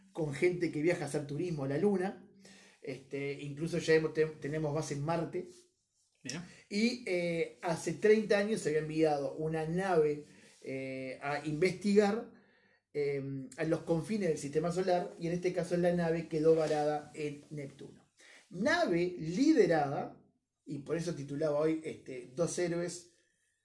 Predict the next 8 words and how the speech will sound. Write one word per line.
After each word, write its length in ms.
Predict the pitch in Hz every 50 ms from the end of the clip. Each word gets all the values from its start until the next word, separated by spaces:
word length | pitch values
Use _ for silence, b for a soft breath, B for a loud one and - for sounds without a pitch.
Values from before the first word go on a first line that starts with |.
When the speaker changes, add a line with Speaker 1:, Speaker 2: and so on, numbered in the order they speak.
| b b
Speaker 1:
dos 240 | - 143 170 156 160
astronautas 520 | 151 139 147 160 170 170 170 - 147 -
y 40 | 151
un 80 | 147 147
lazo 220 | 156 151 - 151
familiar. 540 | 139 135 135 131 135 147 180 175 147 - - B B B B B B B B B B _ _ - _ _ _ _ _ _ _ _ _ _ -
Nave, 500 | 180 190 240 262 262 254 254 - - -
eh, 520 | - 160 143 139 135 135 131 127 117 -